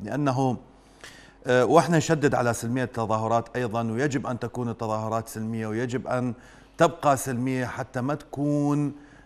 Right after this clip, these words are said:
آه، آه، آه، حجه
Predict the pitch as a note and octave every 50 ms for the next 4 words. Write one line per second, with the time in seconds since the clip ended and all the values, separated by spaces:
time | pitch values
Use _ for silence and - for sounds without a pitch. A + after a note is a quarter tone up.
0 | - - - G#2 A2 A2 G#2+ - - A2+ A2 A2 A2 G2+ D#2 G#2+ A2 A2 G#2+ G#2
1 | G#2 G#2 G2+ G#2 G2+ G2+ G2+ G2+ G2+ G2+ G2+ G2+ G2+ G2 G2+ G#2+ A#2 - - -
2 | C#3 D3 D#3 A#2 F#2+ A#2 B2 A2 G2